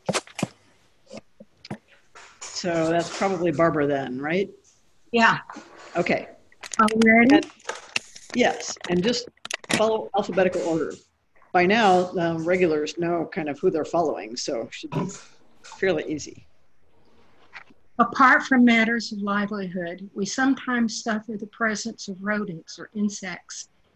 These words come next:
Speaker 2: in our houses and might think it necessary to exterminate them.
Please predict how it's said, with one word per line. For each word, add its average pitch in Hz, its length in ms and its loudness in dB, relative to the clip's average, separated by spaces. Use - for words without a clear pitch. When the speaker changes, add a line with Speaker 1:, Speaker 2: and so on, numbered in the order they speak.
Speaker 2:
in 196 100 -6
our 185 160 -4
houses 190 580 -8
and 202 80 -6
might 196 260 -4
think 208 260 -2
it - 120 -10
necessary 196 680 -8
to 185 120 -12
exterminate 180 840 -10
them. 165 200 -16